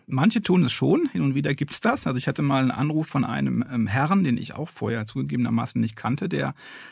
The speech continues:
fragte, was er denn machen müsse, um auf die Liste zu kommen. Er habe da einen Freund, der stünde drauf und der habe ihm geraten, doch mal anzurufen. Und zwei Tage später kriegte ich dann von ihm eine sehr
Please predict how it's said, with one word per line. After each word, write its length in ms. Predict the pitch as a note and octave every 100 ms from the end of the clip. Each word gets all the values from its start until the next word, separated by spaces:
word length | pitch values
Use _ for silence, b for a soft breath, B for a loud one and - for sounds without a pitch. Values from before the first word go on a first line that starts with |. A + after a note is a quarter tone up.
| B
fragte, 440 | - A#2+ D#3+ -
was 120 | E3 G#3+
er 80 |
denn 140 | F3 C#3+
machen 280 | C#3 - F3+
müsse, 220 | F#3 D#3
um 80 | E3
auf 80 |
die 80 | D#3+
Liste 300 | D#3+ C4+ D#3
zu 160 | - A2+
kommen. 340 | - B2 B3
Er 140 | C3+ C#3
habe 220 | E3+ E3+
da 100 | C#3+
einen 160 | B2+
Freund, 500 | - A#2 A#2+ C#4+ -
der 140 | C#3 C3
stünde 280 | - D3 B2
drauf 460 | A2 A#2 D#4 - -
und 260 | E3 - -
der 100 | F3
habe 140 | -
ihm 100 | D#3
geraten, 360 | D3+ C3 C#3+ D3+
doch 100 | A#2+
mal 100 | C3+
anzurufen. 580 | C#3+ D#3+ A#2+ A2 G#2+ F2
Und 140 | A2
zwei 160 | - D3+
Tage 240 | D#3+ C#3
später 480 | - A#2+ B2 G#3 B3
kriegte 280 | - G#3 G3
ich 80 | -
dann 260 | E3 E3
von 200 | D#3 C3+
ihm 260 | A#2+ C#3+ A3
eine 320 | C3 C3+ C3
sehr 240 | A#2+ G#3